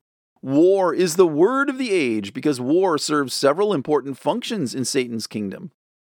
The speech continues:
It divides people into factions to make them more easily manipulated. It unifies some people to pursue an agenda that is desired by others. It enriches those who produce the war materials. It enriches those who profit off others' misfortunes during wartime.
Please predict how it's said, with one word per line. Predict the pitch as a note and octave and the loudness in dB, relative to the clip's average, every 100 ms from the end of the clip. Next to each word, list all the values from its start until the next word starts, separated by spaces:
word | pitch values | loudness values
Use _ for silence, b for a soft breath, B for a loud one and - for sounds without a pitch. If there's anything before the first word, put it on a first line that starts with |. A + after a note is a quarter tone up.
| _ | _
It | F#3+ F3+ | -6 -2
divides | G3+ F3+ G3+ B3+ C4 | 0 0 0 -2 -4
people | - D#3+ C#3+ D#3+ | -6 -6 -2 -2
into | E3 | -2
factions | - F#3 F#3 - A2 G2+ | -2 -4 -4 -6 -6 -6
to | D3 | -4
make | E3 F3 | -4 -2
them | D#3+ | -4
more | D#3 E3 - | -2 -2 -4
easily | F#3 F3 F3+ F#3 | -6 -2 -2 -2
manipulated. | D#3+ G3+ - B2+ A2 G2 - - _ _ - | -2 -6 -4 -2 -2 -4 -8 -16 _ _ -2
It | E3 - C#3 | -2 -2 -4
unifies | D#3 C#4+ D#4+ F#3+ D3+ C3 | -4 -2 -2 0 0 -2
some | - C3+ | -2 -2
people | B2 B2+ C3 A2 | -2 -4 -4 -6
to | A#2 | -6
pursue | D3 - F3+ E3+ | -6 -2 0 2
an | D3 | 0
agenda | A#2 F#2+ F3 C#4 D3 | -2 -2 -2 2 2
that | G#2+ A#2+ | 2 0
is | A2+ | -2
desired | C3 A#2+ C3 D#3 D#3 C3+ | -4 -2 0 0 -2 0
by | D3 | 0
others. | G3 D3 G#2 - - _ _ _ - | 0 -6 -10 -16 -20 _ _ _ -4
It | G3 | 0
enriches | F3+ C3 D#3 - C4+ A#3 F3+ | 0 2 2 2 -4 0 0
those | E3+ D3 C#3+ | 2 2 0
who | C#3 | -4
produce | C3 A#2 F3 - | -4 -4 -4 -2
the | C#3 | -4
war | C3+ D#3+ G#3 | -2 -2 -2
materials. | E3+ - A2 G2+ G#2+ A2+ - - _ _ _ - | -2 -4 -6 -4 -6 -10 -12 -16 _ _ _ -6
It | C3+ B2+ | -2 -2
enriches | C3+ C#3+ C#3+ D#3 C3 | 0 0 0 -2 2
those | D#3 E3+ E3 | 4 4 2
who | F3+ | -4
profit | - D#3 E3+ F3 F#3+ | -2 -2 -2 -2 -6
off | F3+ F3+ - | -2 -4 -4
others' | F3 F#3+ F#3 | -2 0 0
misfortunes | D#3+ F#3 - - F#3 C#4 D#4 C4+ C#3 | -2 -2 -4 -6 -4 -4 -6 -4 -2
during | D3 C#3 C3 | -2 0 0
wartime. | B2+ A#2 - G#2 F2 | 0 -2 -4 -8 -8